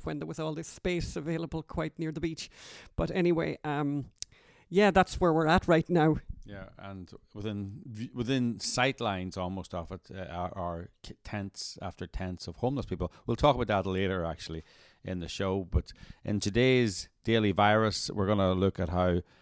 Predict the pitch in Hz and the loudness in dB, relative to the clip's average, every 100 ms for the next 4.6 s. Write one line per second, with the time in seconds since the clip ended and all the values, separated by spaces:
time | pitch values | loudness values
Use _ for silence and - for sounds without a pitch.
0 | _ _ _ - - - 98 - 110 113 | _ _ _ -20 -16 -4 -2 2 4 6
1 | 113 101 107 101 104 95 95 - 98 101 | 6 6 4 6 6 4 2 0 2 2
2 | - 87 107 98 98 110 107 98 - - | 0 0 4 4 4 6 4 4 0 -8
3 | - - _ _ - - - 104 98 98 | -12 -18 _ _ -16 -12 -4 -2 2 2
4 | 113 117 95 90 92 85 | 4 4 2 0 0 -2